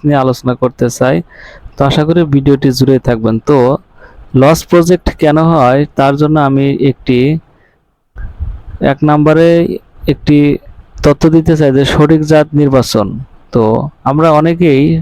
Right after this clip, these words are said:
ছাগলের যে সঠিক জাত, কোনটার জন্য খামার উপযোগী, কোনটা উপযোগী না, এই জাতটাই কিন্তু অনেকে আমরা নির্বাচন করতে পারি না, যার কারণে দেখা যায় যে আমরা খামার থেকে ঝরে পড়তে হয়।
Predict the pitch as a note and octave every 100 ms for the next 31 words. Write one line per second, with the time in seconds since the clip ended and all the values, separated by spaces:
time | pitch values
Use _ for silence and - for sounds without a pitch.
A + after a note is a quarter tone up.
0 | - _ _ _ _ - D#3 D3 D3+ E3
1 | E3 E3 D#3 D#3+ D#3 D#3+ D3 C3 C#3 C3
2 | - _ _ _ - - - - - D#3
3 | D3+ D#3 D#3 D#3+ D#3+ D#3 - D3 D3 D#3
4 | D#3 D#3 D3 C#3 C#3 C#3+ D3 D3+ D3+ D3+
5 | C3+ A#2 - D#3 D3+ C#3+ C#3 D#3 D3+ D#3
6 | D3+ D3 C#3+ C#3+ C#3 C#3+ C#3+ C#3+ D3 C#3
7 | C#3+ - - A2+ G#2 F#2+ - - _ _
8 | _ _ _ _ B2 C3+ C#3+ D#3+ E3 D#3
9 | D3 D#3 D#3+ D#3+ D#3+ C3 C3 A#2+ C#3 -
10 | - - - - - - - C#3+ C#3+ C#3
11 | C#3+ B2+ B2 C#3+ D3 D3+ - A2+ G#2 F#2